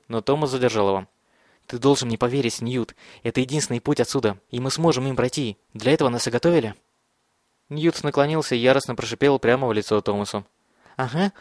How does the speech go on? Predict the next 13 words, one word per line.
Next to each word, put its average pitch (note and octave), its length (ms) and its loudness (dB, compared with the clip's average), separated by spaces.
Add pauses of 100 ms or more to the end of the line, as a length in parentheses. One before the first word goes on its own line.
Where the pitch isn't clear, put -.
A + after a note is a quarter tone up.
(160)
особенно D#3+ 440 0
мне D#3 180 -2
по C#3 100 -4
душе C#3 240 0
та C3+ 100 -4
часть, F3+ 240 -2
где C#3 160 -6
ты D3 140 -2
предлагаешь D#3+ 420 0
себя D3 180 0
в C3 60 2
жертву C3 260 -2
гриверам". A#2 460 -2